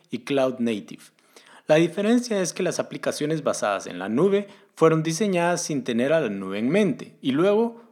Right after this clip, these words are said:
fueron adaptadas para que pudieran ser accesadas a través del internet. Por el contrario, en Cloud Native construimos el aplicativo desde sus bases para ser separado en pequeños aplicativos que luego son distribuidos en diferentes partes de la nube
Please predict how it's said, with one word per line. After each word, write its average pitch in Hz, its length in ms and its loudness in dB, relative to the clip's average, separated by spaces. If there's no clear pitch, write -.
fueron 156 460 2
adaptadas 175 640 0
para - 240 -6
que - 80 -14
pudieran 151 500 -2
ser 165 160 -4
accesadas 147 840 -4
a 123 100 -2
través 92 280 -6
del 95 140 -6
internet. 107 640 -4
Por 139 140 4
el - 100 0
contrario, 123 480 2
en 92 80 -10
Cloud 165 280 4
Native 156 380 -2
construimos 180 600 0
el 180 80 4
aplicativo 165 600 -2
desde 107 300 -2
sus 92 240 -10
bases 160 380 2
para 101 240 -2
ser 165 240 -2
separado 135 580 -2
en 160 100 -4
pequeños 190 460 -4
aplicativos 190 800 -6
que - 160 -10
luego 151 400 0
son 175 200 -4
distribuidos 151 720 -4
en 143 100 -4
diferentes 110 580 -6
partes - 360 -6
de 113 120 -4
la 156 100 -2
nube 214 300 2